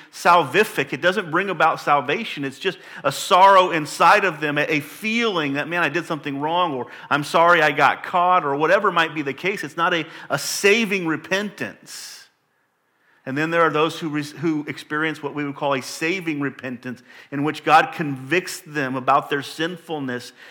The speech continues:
and brings them to an end of themselves, in which they acknowledge their sinfulness and they, and they, uh, accept whatever, whatever he decides to show them.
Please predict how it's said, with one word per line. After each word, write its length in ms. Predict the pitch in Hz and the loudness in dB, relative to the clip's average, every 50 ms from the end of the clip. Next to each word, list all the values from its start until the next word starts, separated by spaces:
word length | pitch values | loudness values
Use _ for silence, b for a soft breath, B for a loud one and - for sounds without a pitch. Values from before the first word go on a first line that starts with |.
| B B | B B
and 160 | - 147 151 139 | -6 -6 -4 0
brings 300 | 156 175 190 190 175 147 | 0 0 2 0 -2 -2
them 140 | 170 165 156 | -4 -4 -2
to 120 | - 170 | -2 -4
an 100 | 151 143 | -4 -2
end 220 | - 165 185 190 202 | -2 -4 0 2 0
of 120 | 190 160 | 0 0
themselves, 500 | 156 151 139 - - 135 139 139 135 - | -2 -6 -6 -4 -2 0 0 0 0 -2
in 100 | 147 143 | -4 -4
which 200 | 151 151 151 - | -4 -4 -4 -2
they 260 | - 156 151 135 B B B B - - | 0 0 0 0 B B B B -6 -4
acknowledge 760 | 147 147 143 160 170 165 170 175 196 214 226 208 190 170 143 135 | -4 -2 -2 0 2 4 8 8 10 10 8 6 4 0 0 -2
their 160 | 147 151 147 | -2 -2 -2
sinfulness 720 | 147 - - 147 143 139 - 135 135 127 131 131 127 - 139 | -2 -4 -6 -6 -6 -6 -8 -8 -6 -6 -6 -6 -6 -6 -8
and 160 | 135 131 131 | -6 -6 -6
they, 220 | 131 131 127 123 B B B B B _ | -6 -6 -6 -8 B B B B B _
and 200 | 123 127 131 127 | -12 -10 -8 -6
they, 400 | 131 135 135 131 127 120 110 90 - _ - | -4 -4 -4 -4 -4 -6 -10 -12 -16 _ -16
uh, 200 | 95 - 120 - | -14 -14 -12 -12
accept 760 | - 120 - - - - - - 147 147 147 - - - b b b b b b b b _ | -12 -12 -10 -10 -8 -6 -2 0 0 0 0 -4 -10 -18 b b b b b b b b _
whatever, 680 | 135 131 - - 151 160 156 160 147 135 123 117 113 - - _ _ _ _ _ _ _ _ | -6 -6 -2 -2 -2 -2 0 0 0 0 -2 -4 -8 -12 -20 _ _ _ _ _ _ _ _
whatever 760 | - 123 131 123 - 135 139 147 147 139 127 123 117 120 117 - - | -10 -8 -8 -6 -4 -4 -6 -4 -4 -4 -4 -4 -6 -8 -12 -18 -20
he 680 | - - - 135 131 131 127 120 117 113 110 - _ _ _ | -18 -14 -10 -10 -8 -6 -6 -8 -8 -10 -12 -14 _ _ _
decides 460 | - 123 - - 127 117 120 123 117 - - - | -20 -18 -12 -8 -8 -6 -6 -8 -10 -14 -18 -18
to 120 | - 123 113 | -14 -14 -14
show 380 | - - - 123 120 139 139 | -14 -12 -12 -10 -10 -10 -10
them. 420 | 123 117 104 92 80 80 76 113 | -10 -12 -16 -18 -18 -20 -20 -20